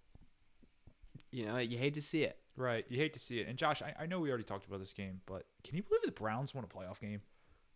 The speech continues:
Speaker 1: You know, uh, uh, yes, because they're playing the potential worst play. I mean, I, the, the Steelers would have lost to the Bears yesterday.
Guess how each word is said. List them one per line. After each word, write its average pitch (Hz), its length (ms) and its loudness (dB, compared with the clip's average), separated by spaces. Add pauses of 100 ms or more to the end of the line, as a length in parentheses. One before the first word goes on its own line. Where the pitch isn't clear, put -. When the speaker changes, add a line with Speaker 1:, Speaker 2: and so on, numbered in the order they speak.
Speaker 1:
You 170 100 2
know, 196 380 8 (840)
uh, 143 600 12 (100)
uh, 110 120 2 (240)
yes, 123 440 8
because 131 300 0
they're 131 160 4
playing 127 640 2 (440)
the 123 500 6 (340)
potential 156 380 4
worst 123 420 4
play. 120 240 4 (240)
I - 40 -4
mean, 123 280 4 (240)
I, 170 220 8 (200)
the, 143 160 6 (520)
the 143 60 -2
Steelers 262 460 6
would 202 100 6
have 151 120 8
lost 143 340 10
to 151 60 0
the 113 80 2
Bears 107 500 4
yesterday. 73 400 -8